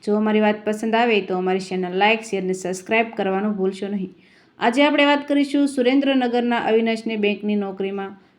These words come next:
પહેલું પોસ્ટિંગ વઢવાણ મળ્યું હતું, એટલે પહેલાં આઠ વર્ષ જલસાથી પસાર થયા હતા.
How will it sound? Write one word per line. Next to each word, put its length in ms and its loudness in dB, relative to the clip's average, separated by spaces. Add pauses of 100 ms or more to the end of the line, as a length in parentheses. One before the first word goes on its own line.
(100)
પહેલું 340 4
પોસ્ટિંગ 500 -2 (920)
વઢવાણ 400 4
મળ્યું 380 4
હતું, 280 -6 (220)
એટલે 300 0
પહેલાં 440 4
આઠ 260 0
વર્ષ 380 2
જલસાથી 460 0
પસાર 340 0
થયા 420 0
હતા. 260 -6